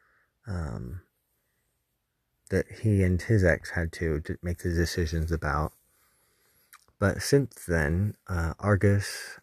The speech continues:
and Cody now, we've had to make the decisions. They've just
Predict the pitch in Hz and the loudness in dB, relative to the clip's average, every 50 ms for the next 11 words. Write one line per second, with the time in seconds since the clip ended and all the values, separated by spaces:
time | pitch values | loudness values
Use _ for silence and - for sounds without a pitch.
0 | - - 82 85 80 73 76 76 76 - - - _ - - 147 143 110 95 87 | -12 -8 -6 -4 -4 -4 -4 -4 -6 -8 -12 -16 _ -6 0 2 2 2 2 2
1 | 82 78 73 67 76 104 120 117 - _ _ _ _ _ _ _ _ - - 98 | 0 0 0 0 0 0 -2 -4 -8 _ _ _ _ _ _ _ _ -6 -4 -2
2 | 87 95 90 87 - 95 95 92 87 - - 92 90 - 90 87 - - 92 87 | 0 2 0 0 2 2 2 2 0 0 -2 -4 -4 -2 -4 -4 -2 0 0 0
3 | 85 82 82 85 85 - - 95 90 90 87 - 95 87 - - - - | 2 0 0 0 0 -2 0 0 0 0 2 0 -2 -4 -4 -8 -16 -20